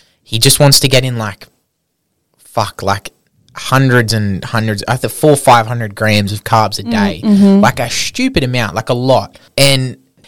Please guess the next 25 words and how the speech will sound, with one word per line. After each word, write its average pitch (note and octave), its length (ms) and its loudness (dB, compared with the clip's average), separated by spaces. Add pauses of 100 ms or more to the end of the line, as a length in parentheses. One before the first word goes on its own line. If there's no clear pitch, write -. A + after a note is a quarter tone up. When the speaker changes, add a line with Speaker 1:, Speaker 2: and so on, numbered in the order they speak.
(120)
Speaker 1:
and B2 80 -4
he D#3 360 2 (140)
doesn't C#3 380 0
care A#2 340 -2
where A2 280 -2
he A2+ 200 -8
gets A2 340 0
that G#2 220 0
from, G#2 400 0
what A2 200 0
sorts A#2+ 280 2
of G#2+ 60 -8
food A2 320 -2
he - 100 -16
gets - 220 -2
it - 60 -14
from. A2 240 -2
Now, A#2+ 140 0
look, C3 300 -4 (380)
yes, A#2+ 540 0
calories A#2 480 -2
in A#2 240 -4
versus A2 240 -2
calories G#2+ 460 -2
out. A2 320 -4